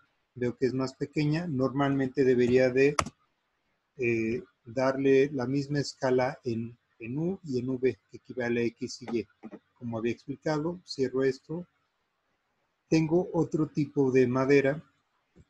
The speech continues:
con, eh, vectores, eh, o mapa procedural. Voy a ponerle madera guión uno.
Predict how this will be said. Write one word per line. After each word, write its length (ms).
con, 560
eh, 440
vectores, 1040
eh, 300
o 80
mapa 340
procedural. 520
Voy 160
a 80
ponerle 380
madera 720
guión 340
uno. 340